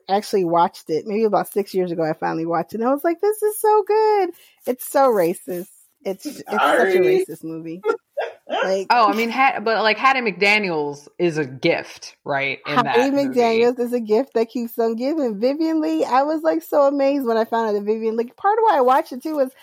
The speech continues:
Speaker 1: 'cause they were like, Vivien Leigh was, was English. My dad and I were having a conversation about, like, old movies and, and,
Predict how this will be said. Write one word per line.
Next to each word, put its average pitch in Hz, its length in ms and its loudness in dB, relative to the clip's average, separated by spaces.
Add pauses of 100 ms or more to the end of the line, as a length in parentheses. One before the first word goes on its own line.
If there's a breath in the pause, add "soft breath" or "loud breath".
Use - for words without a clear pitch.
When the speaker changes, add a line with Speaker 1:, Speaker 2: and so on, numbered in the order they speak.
(220 soft breath)
Speaker 1:
'cause 269 100 -6
they 277 100 4
were 311 80 4
like, 277 160 2
Vivien 269 340 0
Leigh 254 180 0
was, 208 300 -2
was 196 300 -6
English. 208 500 -4
My 240 160 2
dad 320 240 2
and 339 80 -2
I 294 80 2
were 247 100 4
having 226 240 2
a 202 40 -4
conversation 202 640 -4
about, 180 200 -6
like, 180 240 -6
old 190 200 -6
movies 190 480 -8
and, 165 240 -10
and, 190 260 -10